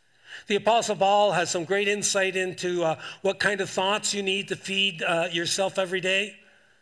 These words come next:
Brothers and sisters, fill your minds with thoughts that are true, noble, right, pure, beautiful, and admirable. Think about things that are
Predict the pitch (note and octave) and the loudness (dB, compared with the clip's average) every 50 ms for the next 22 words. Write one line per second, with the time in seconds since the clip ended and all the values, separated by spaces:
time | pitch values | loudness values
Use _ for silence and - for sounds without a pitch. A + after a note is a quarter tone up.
0 | _ _ _ _ _ _ _ - F#3 F#3+ F#3+ G3 F3 - F#3+ F3 D3 - G#3+ G#3+ | _ _ _ _ _ _ _ -2 0 0 0 0 -2 -2 -2 -2 -2 -2 -2 -2
1 | - - - A3+ A3 A3+ A3 - - - - _ _ _ _ _ _ _ _ _ | -4 -4 -4 -4 -4 -4 -4 -4 -6 -8 -8 _ _ _ _ _ _ _ _ _
2 | _ _ _ - G#3 G#3+ G#3 G3+ G3+ G3 F#3+ F#3 F#3 G3 G3 G3+ G3 D#3 E3 E3+ | _ _ _ -2 -2 0 0 0 0 0 2 2 2 2 2 2 0 -2 -4 -4
3 | D#3 - - - F#3 F3+ F#3 F#3+ - - - D#3+ C#3 C#3 B2 - - - G#3 G#3+ | -4 -4 -2 0 0 0 0 -2 -2 -4 -6 -6 -6 -8 -6 -4 -4 -2 0 0
4 | G#3+ G#3+ G#3+ A3 G#3+ G#3 _ _ _ _ _ _ _ _ _ - D3 C#3+ C#3+ D#3 | 0 0 -2 -4 -8 -16 _ _ _ _ _ _ _ _ _ -14 -8 -6 -2 0
5 | F3 G3 G3+ F#3 G#3 G#3+ A3 A3 G#3 G#3+ - _ _ _ - D3 C#3 D3+ E3+ F#3 | 0 0 0 2 0 0 0 -2 -4 -8 -16 _ _ _ -14 -6 -2 0 2 2
6 | G3+ G#3 G3+ - - - - _ _ _ _ _ _ _ - - - F3+ F#3+ G3 | 2 0 -2 -8 -14 -18 -18 _ _ _ _ _ _ _ -10 -8 -6 -2 0 0
7 | G3+ G3+ G#3 G#3+ G#3+ G#3 G#3 - _ _ _ _ D3+ C3+ C#3+ E3 F#3 G#3 G#3+ G#3 | 0 0 0 0 -2 -4 -8 -16 _ _ _ _ -16 -8 -4 -2 -2 0 0 -2
8 | - G#3+ A3 G#3+ G#3+ A3 - - C#3+ D#3+ - - D#3+ D#3+ E3+ F3+ G3 G3 G3 F#3+ | 0 0 0 0 0 -2 -4 -6 -6 -6 -4 -2 0 0 0 0 -2 -4 -4 -4
9 | F#3 G#3 G#3+ G#3 G#3 - _ _ _ _ _ _ _ _ _ - - - - - | -4 -4 -6 -6 -8 -16 _ _ _ _ _ _ _ _ _ -20 -20 -10 -4 -2
10 | G#3+ G#3 G#3 G3+ A3+ G#3+ G#3 - - G3 G#3 G#3+ G#3 G3 E3 F3+ D#3+ C#3+ C3+ | -2 -2 0 0 0 0 0 0 -2 0 0 0 0 0 -2 -2 0 -2 -2